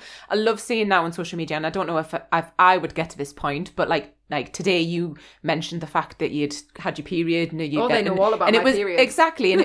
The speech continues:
Speaker 1: and
Speaker 2: <laughs>
Speaker 1: it's there on Instagram stories, and, and there's another girl that I follow who, um, has just decided to start using the, um, menstrual cup, and she's like, "Oh, I'm testing this out," and it's, it's fantastic starting to see those,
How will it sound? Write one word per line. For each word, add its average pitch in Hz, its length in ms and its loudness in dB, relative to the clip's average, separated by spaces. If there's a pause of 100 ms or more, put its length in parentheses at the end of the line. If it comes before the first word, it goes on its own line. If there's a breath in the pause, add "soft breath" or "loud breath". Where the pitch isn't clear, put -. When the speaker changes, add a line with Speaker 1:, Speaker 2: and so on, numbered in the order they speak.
Speaker 1:
and 247 120 6
Speaker 2:
<laughs> 226 40 4
Speaker 1:
it's 220 120 0
there 247 200 8
on 226 120 4
Instagram 202 400 -2
stories, 226 400 2
and, 175 120 -4
and 170 300 -4
there's 165 180 -6
another 190 240 2
girl 196 200 2
that 175 120 2
I - 40 -12
follow 185 320 0
who, 165 260 -2 (340 loud breath)
um, 160 200 -2
has 160 160 0
just 165 200 -4
decided 151 380 -4
to - 60 -12
start 151 340 -2
using 151 440 -8
the, 139 500 -4
um, 135 520 -8
menstrual 143 340 -8
cup, 285 360 0 (240 loud breath)
and 165 140 -10
she's 208 240 -4
like, 185 100 -2
"Oh, 196 80 2 (140)
I'm 208 140 -2
testing - 400 -8
this 202 180 -4
out," 185 220 4
and 170 140 -4 (640 loud breath)
it's, - 340 -8
it's - 160 -4
fantastic 233 640 -4
starting 208 300 2
to 196 60 -6
see 208 160 -2
those, 185 280 -2